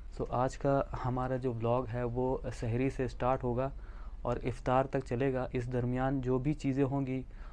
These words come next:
वो सारी चीज़ें मैं अपने कैमरे में कैद करूँगा। So देखते हैं आज का हमारा एक्सपीरियंस कैसा रहता है। जो भी होगा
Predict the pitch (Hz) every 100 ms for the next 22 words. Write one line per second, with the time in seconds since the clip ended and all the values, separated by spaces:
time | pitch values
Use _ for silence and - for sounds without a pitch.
0 | - 117 120 - 127 127 139 139 127 127
1 | 127 127 127 - 120 123 - 113 120 123
2 | 123 - 117 120 120 120 123 127 - 127
3 | 120 120 117 117 120 - 143 135 123 -
4 | 135 135 - 117 117 120 127 120 117 -
5 | 123 127 123 - 113 127 123 117 123 120
6 | 135 - - - - 117 131 139 160 143
7 | 143 147 143